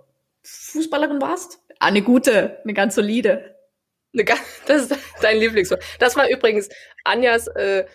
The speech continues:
Speaker 2: Vorschlag, äh, der allererste Vorschlag, habe ich irgendwann eine,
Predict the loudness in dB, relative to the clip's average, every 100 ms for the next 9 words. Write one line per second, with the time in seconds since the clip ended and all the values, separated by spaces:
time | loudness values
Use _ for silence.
0 | _ -4 2 2 2 0 0 -2 -12 -12
1 | -8 0 2 2 4 2 2 -6 0 0
2 | 0 -2 -2 -2 -6 -4 -2 0 -2 -2
3 | -4 0 0